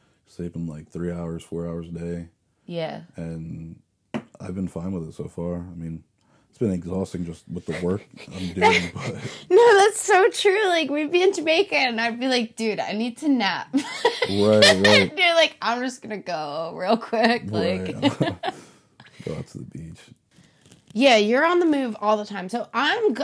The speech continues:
Speaker 2: I'm glad that you're working, like, constantly, 'cause that seems to be, like, the biggest fucking problem for people.
Speaker 1: Yeah, I'm just really trying to stack up right now and move to Florida, and,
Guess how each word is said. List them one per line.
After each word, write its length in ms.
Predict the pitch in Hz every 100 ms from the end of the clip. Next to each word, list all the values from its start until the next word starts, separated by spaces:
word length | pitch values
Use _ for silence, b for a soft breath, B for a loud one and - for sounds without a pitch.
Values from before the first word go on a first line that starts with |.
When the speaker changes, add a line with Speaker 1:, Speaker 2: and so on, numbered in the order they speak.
| -
Speaker 2:
I'm 200 | 277 320
glad 460 | 294 285 277 277 226
that 140 | 226
you're 160 | 202 202
working, 640 | 185 185 - 165 143 160 170 _ _ _ _ _
like, 300 | 196 185 - -
constantly, 600 | - 175 170 165 156 156
'cause 200 | 190 180
that 200 | 180 -
seems 360 | 233 214 196
to 100 | -
be, 200 | 175 160
like, 260 | 151 147 147
the 100 | 165
biggest 640 | 160 147 147 156 - -
fucking 540 | _ 156 151 165 156 170
problem 540 | - 147 143 151 156
for 200 | - 156
people. 640 | - 156 - 156 156 160 _
Speaker 1:
Yeah, 320 | 92 90 95 95 -
I'm 200 | 101 117
just 120 | 110
really 180 | 101 92
trying 160 | 92 87
to 60 |
stack 360 | - - 87 82
up 160 | 82 -
right 140 | 85
now 280 | 85 85 85
and 240 | 85 82 - B B B _
move 180 | 92 87
to 60 |
Florida, 380 | 85 - 87 87
and, 360 | 82 82 82